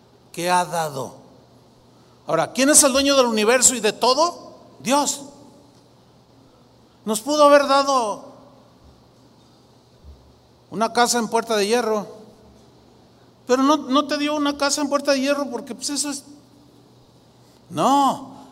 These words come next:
te pudo dar un Ferrari, pero no te lo dio, porque eso no es lo mejor de Dios. Te dio lo mejor que Él tenía, la mejor posesión que Él tenía,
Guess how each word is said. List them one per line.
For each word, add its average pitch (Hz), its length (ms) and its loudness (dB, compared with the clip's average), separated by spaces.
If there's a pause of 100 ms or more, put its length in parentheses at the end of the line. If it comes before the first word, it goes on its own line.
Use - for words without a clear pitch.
(120)
te 160 80 -10
pudo 254 280 0
dar 254 240 2
un 262 200 -4
Ferrari, 220 760 2 (100)
pero 185 140 -6
no 226 100 -2
te 254 120 -4
lo 214 120 -2
dio, 226 440 -2 (760)
porque 151 200 -4
eso 220 160 0
no 220 120 -2
es 220 100 -6
lo 233 140 -2
mejor 208 380 -2
de 202 120 -6
Dios. 220 580 -4 (720)
Te 165 160 -4
dio 175 240 0
lo 226 160 -2
mejor 185 400 -6
que 196 100 -6
Él 202 120 -6
tenía, 175 400 -8
la 160 100 -6
mejor 202 360 -6
posesión 180 760 -4
que 190 100 -12
Él 185 120 -12
tenía, 175 440 -8